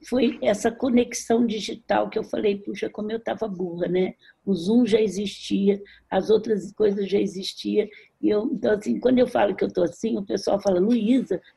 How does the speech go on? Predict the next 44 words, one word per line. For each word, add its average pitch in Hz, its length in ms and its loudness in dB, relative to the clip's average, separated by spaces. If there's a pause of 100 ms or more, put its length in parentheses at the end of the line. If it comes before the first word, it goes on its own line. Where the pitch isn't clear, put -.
(120)
não, 269 260 4
gente, 202 360 0
não 226 140 0
é 269 80 4
que - 140 -4
eu 339 100 -2
tenho 247 160 0
uma 254 140 4
autoestima 247 500 0
boa, 202 320 4
é 190 60 2
pra 220 180 -2
me 226 100 2
entender 226 600 4 (400)
que 240 100 -6
muita 262 420 6
coisa 220 380 6
ainda 208 420 4 (380)
passa 226 340 2
despercebido 226 800 0
pela 233 220 4
vida 226 280 -2
da 233 140 2
gente. 185 340 -2
Então, 233 240 0 (440)
eu 226 100 4
acho 240 240 4
que - 80 -4
o 208 60 -6
que 247 80 2
eu 226 80 4
mais 233 260 2
aprendi 214 480 -2
foi 233 200 2
a 226 60 0
conexão 233 680 -2
digital. 196 600 -4 (640)
Não 214 240 4
acho 214 300 0
que - 100 -2
ela 208 140 2
vai 190 160 2
ficar - 300 -6
ete-, - 360 -6